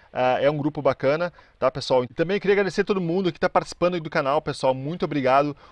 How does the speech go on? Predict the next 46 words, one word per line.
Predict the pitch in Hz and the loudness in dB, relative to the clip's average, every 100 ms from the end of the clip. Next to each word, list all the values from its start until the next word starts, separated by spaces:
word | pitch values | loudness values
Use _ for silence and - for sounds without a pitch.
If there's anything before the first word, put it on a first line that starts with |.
| - | -6
O | |
meu | 139 | -2
último | 165 185 | -2 -2
vídeo | 151 175 | -2 -4
aqui | - 165 | -4 -4
teve | 165 175 165 160 | 0 0 -2 -6
cerca | - 175 175 | -4 -2 -2
de | 147 | -4
seiscentos, | 147 180 - 202 214 - - | -4 -6 -4 -6 -6 -12 -10
seiscentos | - 160 202 | -6 -6 -4
e | - | 4
quarenta | 175 175 196 151 | 4 6 2 4
likes, | 131 160 175 - | 6 6 4 -4
seiscentos | 143 | -8
e | 196 | -2
quarenta | 190 170 | -2 -2
e | |
seis | - 190 156 | -4 -4 0
likes, | 139 160 - - - - - | 2 0 -4 -18 -20 -20 -10
muito | 139 214 220 | -6 -2 0
obrigado | 175 165 165 | 2 4 4
mesmo. | 156 156 151 | 0 -6 -8
Se | |
você | - | -10
quiser | 160 175 | 0 2
apoiar | - 180 151 156 | 4 2 4 4
aqui | 175 - | 4 -2
o | 165 | -8
meu | 156 | -4
canal, | 147 131 147 - - _ | -2 0 -2 -4 -14 _
deixa | 123 131 185 - | -4 2 2 0
seu | - | -4
like, | 139 139 147 | 2 2 0
vai | 147 | -6
me | |
ajudar | 139 135 147 | -4 -2 -2
muito, | 135 165 180 160 - - | -4 -8 -8 -12 -14 -8
vai | |
me | 135 | -4
motivar | 160 - 147 131 175 190 - - | -2 -4 -2 4 4 4 -4 -6
a | 151 | -2
fazer | 151 131 151 | 0 0 -2
mais | 156 147 | -2 -4
conteúdos | 151 143 139 | -6 -6 -6
como | - 135 | -6 -6
esse. | 120 147 - | -2 -4 -6